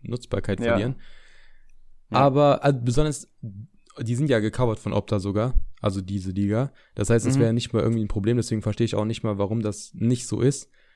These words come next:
Speaker 1: Ähm, aber mit den Karten, glaub ich, wird erstmal noch was schwierig oder könnte, glaub ich, noch was dauern, bis dann auch diese Vereine Karten bekommen.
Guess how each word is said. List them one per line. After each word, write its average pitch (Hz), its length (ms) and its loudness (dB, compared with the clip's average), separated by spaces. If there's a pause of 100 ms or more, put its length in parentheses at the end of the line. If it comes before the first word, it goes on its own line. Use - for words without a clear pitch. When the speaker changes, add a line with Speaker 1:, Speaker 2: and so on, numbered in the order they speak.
(260)
Speaker 1:
Ähm, 113 440 0
aber 117 360 4
mit 120 200 0
den 123 120 0
Karten, 143 640 4 (160)
glaub 120 300 4
ich, - 280 -8
wird 139 400 2
erstmal 117 680 -2
noch 110 240 -6
was 107 120 -4
schwierig 117 280 -2
oder 107 240 -2
könnte, 113 320 -2
glaub 101 200 -2
ich, 92 60 -10
noch 104 80 -6
was 95 220 -6
dauern, 95 340 -2
bis 90 160 -10
dann 92 160 -8
auch 82 80 -10
diese 92 220 -8
Vereine 92 320 -8
Karten 90 320 -8
bekommen. 85 280 -12